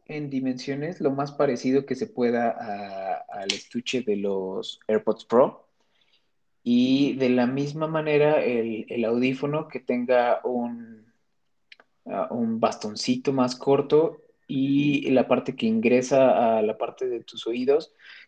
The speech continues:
que sea, eh, exactamente de la misma forma de los AirPods Pro. Entonces, eh, los rumores indican que, eh,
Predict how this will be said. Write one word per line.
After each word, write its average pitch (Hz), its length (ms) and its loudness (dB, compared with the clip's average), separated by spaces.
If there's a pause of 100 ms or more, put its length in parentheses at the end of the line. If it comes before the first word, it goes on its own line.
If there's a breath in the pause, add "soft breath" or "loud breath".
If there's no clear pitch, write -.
que 123 140 0
sea, 117 680 4
eh, 107 440 2
exactamente 139 600 -4
de 120 80 4
la 113 100 0
misma 123 320 -2
forma 110 400 -2
de 98 100 -6
los 98 220 -8
AirPods 110 340 -2
Pro. - 300 -6 (460 loud breath)
Entonces, 135 420 2 (280 loud breath)
eh, 123 440 6
los 123 160 4
rumores 131 320 2
indican 131 580 -2
que, 117 520 0 (960)
eh, 101 460 -2